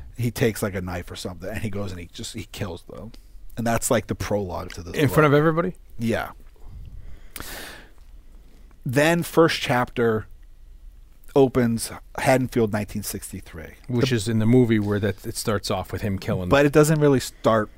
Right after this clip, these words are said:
Speaker 1: there.
Speaker 2: Mm-hmm.
Speaker 1: It starts before that. The book makes it, makes a interesting concept, which is very Saturday Night Movie sleepovers, putting nineteen sixty-three into context, a month before the J F K <laughs> assassination,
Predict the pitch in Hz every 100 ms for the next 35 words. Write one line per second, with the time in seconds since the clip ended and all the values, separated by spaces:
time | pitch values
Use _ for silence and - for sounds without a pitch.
0 | - - 104 85 64 - - - - -
1 | 104 98 - 131 - 110 - 87 76 67
2 | - - - - - - 147 123 - 220
3 | - 185 165 156 135 - - 151 151 -
4 | 139 123 117 - - - 151 - 139 139
5 | 123 113 113 - - 135 123 127 127 -
6 | - 131 135 131 113 110 110 104 95 -
7 | 123 113 95 85 - - 151 135 123 -
8 | 120 - 120 - 113 110 98 90 - 104
9 | 101 - - - 98 101 101 - 107 -
10 | 104 92 - 82 78 - 113 120 135 131
11 | 180 151 156 123 - -